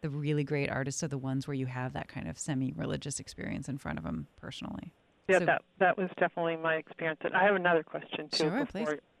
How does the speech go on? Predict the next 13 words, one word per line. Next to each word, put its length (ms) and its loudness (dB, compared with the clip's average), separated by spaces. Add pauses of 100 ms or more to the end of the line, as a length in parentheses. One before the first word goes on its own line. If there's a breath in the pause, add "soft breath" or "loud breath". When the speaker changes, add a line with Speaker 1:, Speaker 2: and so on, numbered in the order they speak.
Speaker 2:
Bradley 300 4
lets 280 0
me 80 -2
go. 180 8 (720 loud breath)
Um, 340 6 (200)
I 120 8
read 280 8
an 160 8
article 460 8
in 80 6
a 40 6
magazine 1040 6 (100)
not 240 4